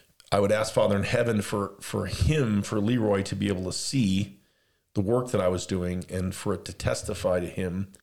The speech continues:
of the divinity of Jesus Christ and the gospel of Christ and the truthfulness of the gospel. And one evening, um, I, I, I leaned by my, you know, I knelt, knelt by my bedside and, and I offered up a prayer.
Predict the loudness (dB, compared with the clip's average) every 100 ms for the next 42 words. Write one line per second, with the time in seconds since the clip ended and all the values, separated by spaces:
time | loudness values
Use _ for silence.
0 | _ -2 -2 -2 -2 -2 -6 -2 0 0
1 | -2 -8 -10 -12 -20 _ _ 0 2 2
2 | -4 -2 0 0 -4 -8 -8 -4 -4 -4
3 | -10 -12 -8 -8 -8 -12 -14 _ -16 -2
4 | 2 4 2 4 4 4 2 0 -2 -4
5 | -2 -4 -6 -8 -10 -6 -2 -2 -2 -10
6 | -20 -12 4 4 6 2 2 2 0 -2
7 | -4 -4 -6 -14 -4 -2 0 -4 -8 -8
8 | -6 -6 -4 -4 -2 -6 -8 -2 2 2
9 | 4 2 2 -2 -2 0 2 4 4 2
10 | 2 0 2 0 2 0 2 0 2 0
11 | 0 -2 -4 -8 -14 -20 -16 -16 -16 0
12 | 2 2 0 2 2 2 0 2 4 4
13 | 2